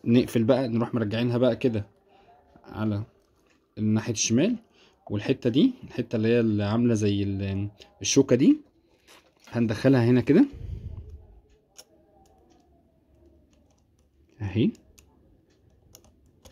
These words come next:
بس كده، كده اهي، حتى مخارجها باينة، حتى دي كمان اللي هي ال-، اللي عاملة زي السوستة دي. وبعد كده نروح جايين حاطين دي كده.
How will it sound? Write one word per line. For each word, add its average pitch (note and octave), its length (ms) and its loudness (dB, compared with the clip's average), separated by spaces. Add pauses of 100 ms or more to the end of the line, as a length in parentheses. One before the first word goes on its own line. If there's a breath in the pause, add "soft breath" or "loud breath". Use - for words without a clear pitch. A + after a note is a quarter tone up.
(400)
بس G#2+ 300 0
كده، - 200 -10
كده A#2+ 220 0
اهي، G2+ 140 -2 (600 soft breath)
حتى - 440 2 (120)
مخارجها A#2+ 400 -2
باينة، A2+ 300 0
حتى A#2 280 -6
دي B2 140 -4
كمان A#2+ 440 0
اللي A2 140 0
هي A#2+ 120 4
ال-، A2 420 -2 (840 soft breath)
اللي A2+ 120 2
عاملة B2+ 240 6
زي A2 140 2
السوستة G#2 360 -2
دي. - 100 -12
وبعد A#2 220 -2
كده F3 300 4 (240)
نروح A2+ 180 -2
جايين B2 380 4 (3000 loud breath)
حاطين A2+ 400 -2
دي A2+ 100 -2
كده. E3 240 0